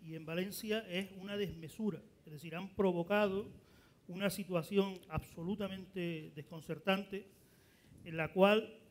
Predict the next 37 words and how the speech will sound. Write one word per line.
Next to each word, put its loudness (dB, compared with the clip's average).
no 2
se 0
justifica 0
que -10
haya 0
conciertos 4
para -4
centros -4
que 0
todavía 12
no 0
se -4
han -4
creado, 0
con 6
suelo 12
público, 10
pero 6
que 0
ya 6
tienen -6
garantizado -8
un -14
concierto. -10
Esto 4
ha 2
provocado 6
que -6
en -6
la -4
Comunidad -2
de -2
Madrid -4
y -8
en -12
alguna -8
otra -2